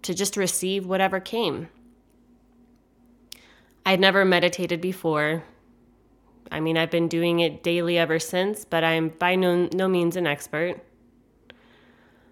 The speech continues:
But what I want to share as it pertains to this episode is that I remember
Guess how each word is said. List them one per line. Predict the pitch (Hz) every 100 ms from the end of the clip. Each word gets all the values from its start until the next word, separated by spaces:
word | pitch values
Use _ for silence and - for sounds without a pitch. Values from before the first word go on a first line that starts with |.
| _ _ _ -
But | 214
what | 226
I | 240
want | 240 247
to |
share | 226 - 240
as | 220 214
it | 185
pertains | 180 - 190 190
to | - 160
this | 156 -
episode | 208 196 - 147 143 147 165 - -
is | - 170
that | 175
I | 175
remember | 202 220 190 170 165 160 165